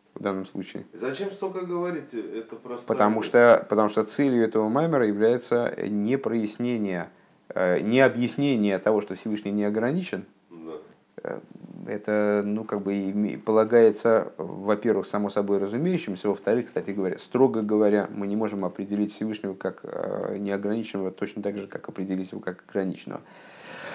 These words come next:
Speaker 1: <coughs> То есть мы о нем вообще ничего мож-, не можем сказать.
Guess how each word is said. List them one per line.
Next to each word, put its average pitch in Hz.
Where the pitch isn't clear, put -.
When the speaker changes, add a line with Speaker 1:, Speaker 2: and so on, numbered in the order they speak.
Speaker 1:
<coughs> -
То 220
есть 117
мы 117
о 113
нем 107
вообще 113
ничего 90
мож-, 87
не 95
можем 85
сказать. -